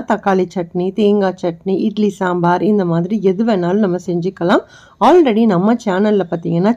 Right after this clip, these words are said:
சட்னி ரெசிபீஸ் நிறையவே அப்லோட் பண்ணியிருக்கேன். So, தேவைப்படுறவங்க செக் பண்ணிக்கோங்க. இன்னைக்கு பார்த்தீங்கன்னா சரவண பவன் ஹோட்டல் தேங்காய் சட்னி தான் நம்ம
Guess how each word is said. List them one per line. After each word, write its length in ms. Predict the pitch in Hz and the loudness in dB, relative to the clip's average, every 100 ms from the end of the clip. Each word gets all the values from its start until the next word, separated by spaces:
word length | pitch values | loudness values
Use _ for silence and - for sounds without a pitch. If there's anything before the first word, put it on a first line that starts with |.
| - | -2
சட்னி 280 | 196 277 294 | -2 2 2
ரெசிபீஸ் 440 | 196 175 170 214 214 180 | 0 -2 -4 -4 -2 -2
நிறையவே 380 | 170 208 180 220 170 | 0 0 0 -2 -4
அப்லோட் 280 | 165 196 202 175 | -2 -2 -2 -2
பண்ணியிருக்கேன். 540 | 170 170 165 285 339 - - - | 0 -2 -2 -2 -4 -8 -20 -2
So, 60 | 311 311 | 0 4
தேவைப்படுறவங்க 640 | 311 339 214 180 175 220 - | 4 4 2 0 0 -2 -4
செக் 180 | 196 - | -8 0
பண்ணிக்கோங்க. 480 | 202 180 175 165 170 226 - 226 | 0 0 -2 -2 2 0 2 2
இன்னைக்கு 260 | 247 247 220 | 2 2 -2
பார்த்தீங்கன்னா 440 | 175 175 165 185 262 | -2 -2 0 0 0
சரவண 380 | 240 254 269 214 170 | 0 0 0 0 0
பவன் 280 | 165 214 403 - - _ 254 | 0 0 -2 -8 -20 _ 0
ஹோட்டல் 420 | 262 220 302 381 254 | 2 2 0 0 2
தேங்காய் 440 | 240 277 277 277 | 4 4 4 2
சட்னி 260 | 208 190 190 185 | 0 0 -2 0
தான் 120 | 214 | 2
நம்ம 180 | 185 214 | 0 -2